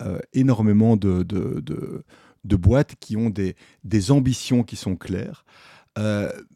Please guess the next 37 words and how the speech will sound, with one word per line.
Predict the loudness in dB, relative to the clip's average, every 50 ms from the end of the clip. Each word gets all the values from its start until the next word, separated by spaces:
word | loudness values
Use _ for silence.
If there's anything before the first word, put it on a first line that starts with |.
| _ _ _ _
mais | -6 -4 -2 -2
quand | -2 -4 -6 -6 -4
on | -4
va | -2 -2 0
un | 0
petit | -2 -2 -6
peu | -6 -6 -6
creuser, | -4 -4 -4 -2 -2 -2
on | -2 -2
se | -2
rend | -4 -4
compte | -4 -4 -6 -6 -6
que, | -6 -6 -4 -4 -4 -4 -4
et, | -4 -4 -4
et | -4
souvent | -6 -6 -4 -2 0 0
c'est | 0 0 -2 -4 -2
eux | -2 -4
qui | -4 -6 -10 -12
font | -8 -6 -6
appel | -6 -6 -6 -6 -6 -6 -4
à | -4 -6 -6 -8
des, | -10 -12 -12
à, | -12 -12
à | -12 -12 -12 -14 -14
des | -14 -16 -16
sociétés | -16 -14 -12 -10 -10
de | -10
consultants, | -10 -10 -8 -6 -6 -4 -2 -2 -2
soit | -2 -2 -4
des | -4 -4
consultants | -4 -6 -6 -6 -6 -4 -2 -4 -2
comme | -2 -2 0
moi, | 2 2 0 0 -2 -8 -20 -20 -20 -20 -20 _ -6
pour | -4 -2
aller | 0 0 0
clarifier | -2 -2 -4 -2 -2 -4 -6 -6 -4 -2 -2 -2